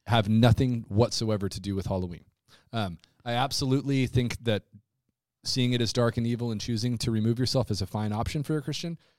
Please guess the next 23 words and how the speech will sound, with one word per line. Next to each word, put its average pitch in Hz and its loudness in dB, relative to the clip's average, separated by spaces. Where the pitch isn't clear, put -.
I 123 4
don't 127 2
think 113 2
you 120 4
have 110 2
to 107 -6
dive 101 2
all 98 2
the 95 -2
way 95 -2
in. 82 -10
Now, 117 -2
Kevin, 127 4
what 123 8
are - 8
you 127 8
doing? 113 6
You 110 4
gonna 104 2
eat 104 4
'em 113 6
all? 165 2
No. 170 6